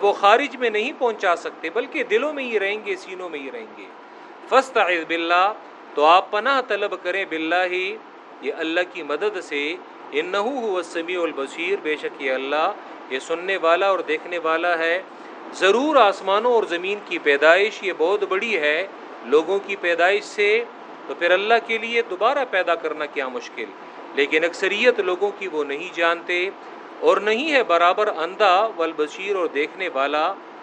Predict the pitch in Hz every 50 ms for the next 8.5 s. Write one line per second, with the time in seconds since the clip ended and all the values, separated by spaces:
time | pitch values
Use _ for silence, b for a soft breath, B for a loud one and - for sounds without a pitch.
0 | - - 135 151 170 185 202 208 226 294 311 294 262 226 185 180 175 180 180 202
1 | 202 196 170 175 175 175 180 190 202 196 - - 139 160 160 165 160 143 175 180
2 | 175 185 202 233 233 202 185 185 196 208 214 208 208 196 185 170 156 151 160 180
3 | 185 185 - - 170 160 156 151 147 139 135 139 151 170 185 190 190 - - -
4 | - - - - - 123 135 147 151 165 175 196 196 202 208 196 185 185 170 147
5 | 147 143 - - 165 165 175 190 208 220 233 - - B B B B B - -
6 | - - 156 185 214 240 240 240 - - 254 285 285 247 202 190 196 214 233 240
7 | 233 - - - - - - - - - - - - 139 147 165 170 185 196 196
8 | - 196 196 208 247 247 - 214 214